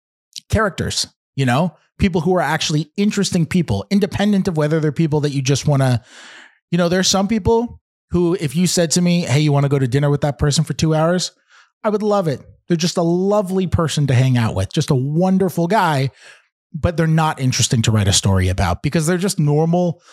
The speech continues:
lovely, wonderful people. And that's not very interesting to most people. But there are some people who I don't necessarily need to go to dinner with, but man, would I write the crap out of a feature about them. And, uh, those are, those are the compelling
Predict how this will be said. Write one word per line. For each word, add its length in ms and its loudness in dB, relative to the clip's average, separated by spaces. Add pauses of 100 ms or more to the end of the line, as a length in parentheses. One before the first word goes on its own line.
(180)
lovely, 680 0
wonderful 480 0
people. 540 -2
And 200 2 (120)
that's 220 -2
not 100 0
very 240 0
interesting 400 0
to 60 2
most 260 2
people. 400 -2 (720)
But 140 -2
there 100 0
are 40 2
some 220 -2
people 600 -2
who 140 2
I 260 0 (600)
don't 220 0
necessarily 480 0
need 200 0
to 60 -6
go 100 2
to 100 0
dinner 240 2
with, 320 -2 (420)
but 160 -2
man, 380 0
would 100 2
I 300 0 (260)
write 160 2
the 80 -6
crap 320 0
out 120 0
of 100 0
a 40 0
feature 360 -2
about 320 -2
them. 240 -2 (500)
And, 300 0
uh, 160 0
those 320 0
are, 160 0
those 360 -2
are 120 0
the 80 -2
compelling 880 -2